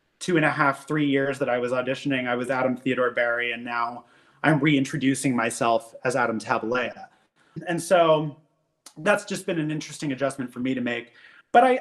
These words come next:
you know, an interesting thing kind of tied to that is that one,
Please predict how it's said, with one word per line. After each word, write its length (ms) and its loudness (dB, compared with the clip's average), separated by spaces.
you 140 -4
know, 180 -2
an 120 -4
interesting 720 -8
thing 200 -2
kind 180 -2
of 80 -4
tied 320 -2
to 80 -8
that 220 2
is 120 0
that 340 -2
one, 260 2